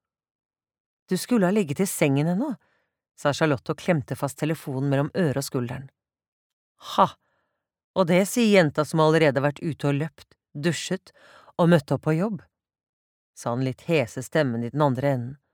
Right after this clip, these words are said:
«Prøv å påstå at jeg tar feil.» Charlotte lo.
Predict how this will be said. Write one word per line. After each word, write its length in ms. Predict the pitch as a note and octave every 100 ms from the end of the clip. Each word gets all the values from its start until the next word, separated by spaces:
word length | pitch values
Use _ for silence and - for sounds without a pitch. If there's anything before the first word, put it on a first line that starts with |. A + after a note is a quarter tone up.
| _ _ _ -
«Prøv 240 | D3+ D3
å 80 | G3
påstå 540 | - D#3+ C3 - D3+ C#3+
at 100 | C#3
jeg 80 |
tar 160 | - C3+ -
feil.» 240 | G#3+ D3+ - _ _ _ _ _ _ _ _ _ _ _ _ _
Charlotte 560 | - C3+ B2 - D3
lo. 240 | B2 A#2+